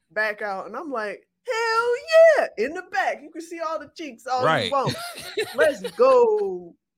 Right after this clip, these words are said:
Speaker 2: I mean, I think it's just silly, though, that you have people out here that you would stand in the way of your partner's
Speaker 1: Yeah,
Speaker 2: career.
Speaker 1: it's
Speaker 2: And you
Speaker 1: dumb.
Speaker 2: notice what they've been working for. This is something
Speaker 1: Yeah.
Speaker 2: that they have literally put in. Like, my man that plays Lil Murder, he's a trained theatrical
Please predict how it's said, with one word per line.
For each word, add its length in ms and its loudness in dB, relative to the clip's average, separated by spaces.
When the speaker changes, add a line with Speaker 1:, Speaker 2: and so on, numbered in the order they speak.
Speaker 2:
I 140 -4
mean, 260 -10
I 100 -2
think 200 -12
it's 120 -12
just 260 -10
silly, 240 -8
though, 160 -6
that 100 -12
you 140 -12
have 120 -6
people 260 -10
out 200 -8
here 120 -8
that 160 -8
you 120 -12
would 120 -12
stand 340 -8
in 80 -12
the 100 -10
way 260 -8
of 180 -10
your 160 -8
partner's 720 -12
Speaker 1:
Yeah, 260 -10
Speaker 2:
career. 20 -10
Speaker 1:
it's 80 -10
Speaker 2:
And 40 -10
you 140 -8
Speaker 1:
dumb. 80 -6
Speaker 2:
notice 200 -4
what 140 -12
they've 160 -8
been 240 -10
working 400 -4
for. 480 -8
This 120 -8
is 100 -8
something 180 -6
Speaker 1:
Yeah. 60 -8
Speaker 2:
that 80 -14
they 180 -6
have 120 -6
literally 380 -8
put 280 -10
in. 240 -6
Like, 160 -6
my 120 -2
man 220 -2
that 120 -8
plays 240 -6
Lil 180 -6
Murder, 380 -6
he's 180 -12
a 60 -10
trained 560 -10
theatrical 640 -14